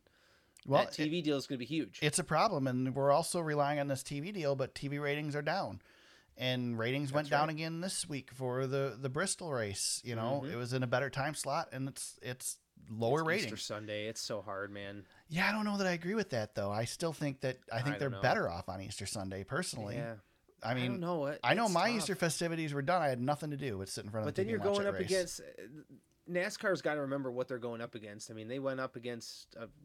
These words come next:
Speaker 2: juggernaut N C double A tournament.
Speaker 1: Yeah.
Speaker 2: The women's tournament, which was absolutely bonanza. They went ag-, up against that a week ago. And then, you know, you do these kinds of things on Sunday when you're pushing into Prestige T V with, you know, H B O stuff that they've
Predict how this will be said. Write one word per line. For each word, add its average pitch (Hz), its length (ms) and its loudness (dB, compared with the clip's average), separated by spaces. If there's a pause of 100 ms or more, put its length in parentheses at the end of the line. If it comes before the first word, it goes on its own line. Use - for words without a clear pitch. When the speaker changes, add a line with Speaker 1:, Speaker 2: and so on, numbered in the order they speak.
(100)
Speaker 2:
juggernaut 127 680 2 (140)
N 135 160 -4
C 135 140 -6
double 120 240 -2
A 117 340 -2
tournament. 117 580 -6
Speaker 1:
Yeah. 92 300 -4
Speaker 2:
The 131 80 -2
women's 160 340 2
tournament, 127 320 -2
which 123 140 -10
was 113 300 -10 (100)
absolutely 135 640 -4 (220)
bonanza. 131 680 0
They 123 100 -4
went 160 140 0
ag-, 151 100 0
up 139 180 -2
against 143 240 -4
that 151 160 0
a 147 60 0
week 139 180 -4
ago. 110 400 -6 (540)
And 127 140 -4
then, 127 360 0 (260)
you 135 160 -4
know, 135 60 2
you 135 160 0
do 156 160 0
these 165 220 -2
kinds 135 240 -2
of 117 60 -16
things 131 220 -4
on 120 120 -6
Sunday 165 380 -2
when 127 140 -4
you're 123 80 -4
pushing 147 360 -4
into 139 140 -4
Prestige 135 520 -4
T 131 180 -6
V 151 260 -4
with, 123 200 -6 (240)
you 123 100 -10
know, 113 200 -8
H 127 240 -8
B 117 120 -4
O 147 80 0
stuff 127 400 -4
that - 140 -8
they've 139 220 -2